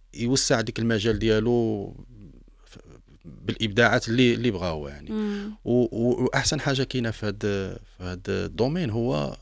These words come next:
Speaker 1: وفي الفن بصفه عامه، هو هاد الاختلاف. لان الاختلاف اللي كيكون، اللي كي-، اللي كيكون عند المبدعين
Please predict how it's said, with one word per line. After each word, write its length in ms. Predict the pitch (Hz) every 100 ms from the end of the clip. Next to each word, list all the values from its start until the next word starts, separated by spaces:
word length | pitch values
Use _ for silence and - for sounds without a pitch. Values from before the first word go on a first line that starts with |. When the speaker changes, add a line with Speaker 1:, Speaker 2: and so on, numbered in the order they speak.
| - -
Speaker 1:
وفي 200 | 120 -
الفن 320 | 165 156 127
بصفه 340 | 107 - 98 101
عامه، 260 | 120 147
هو 220 | 87 123
هاد 100 | 147
الاختلاف. 640 | 139 - - 107 78 - - - - - -
لان 260 | - 113 113
الاختلاف 540 | 110 - - 123 151
اللي 120 | 123 117
كيكون، 440 | 120 - 110 107
اللي 420 | 104 98 92 98
كي-، 300 | - 104 101
اللي 140 | 98 104
كيكون 300 | 104 - 92
عند 160 | 95
المبدعين 580 | 95 101 98 156 202 101